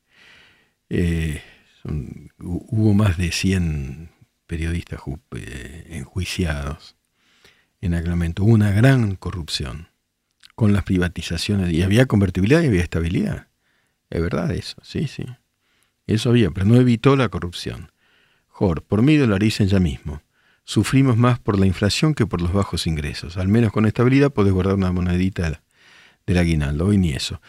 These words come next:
Mira, hoy iba caminando, capital, ¿eh? Zona capital. Me impresionó porque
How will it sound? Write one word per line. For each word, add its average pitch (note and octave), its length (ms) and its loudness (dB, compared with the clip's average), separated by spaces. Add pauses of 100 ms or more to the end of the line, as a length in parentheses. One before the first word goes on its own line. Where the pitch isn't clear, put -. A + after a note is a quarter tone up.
(240)
Mira, A2+ 320 4
hoy F3 220 4
iba C#3+ 160 2
caminando, G#2 680 2 (1700)
capital, D2 540 -4
¿eh? G#2+ 220 0 (180)
Zona F2 260 -10
capital. F#2+ 540 -2 (600)
Me - 120 -2
impresionó A2+ 560 0
porque G#2+ 640 0